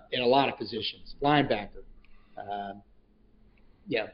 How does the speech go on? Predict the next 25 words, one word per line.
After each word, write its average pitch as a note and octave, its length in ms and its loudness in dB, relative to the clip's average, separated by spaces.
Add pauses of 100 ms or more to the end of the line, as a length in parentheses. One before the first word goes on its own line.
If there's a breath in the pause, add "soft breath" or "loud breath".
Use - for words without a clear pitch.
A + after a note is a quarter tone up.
(260)
along C#3+ 300 6
the C#3+ 60 8
defensive C#3+ 420 2
line, D#3 180 4
they've B2 120 2
got D3 140 6
a C#3 40 4
lot C#3 180 4
of B2 100 0
guys, D#3+ 240 2
but - 100 -10
they're C3 80 0
not C3 200 0
playing D3+ 300 2
them, G#2+ 120 -8
so A#2+ 140 -4
they A#2 100 -4
must C#3 300 0
not C#3 180 2
have C3+ 320 2
that C#3 180 4
much C#3 120 -2 (100)
confidence C#3+ 480 0
in G2+ 140 -10
them. G2+ 100 -18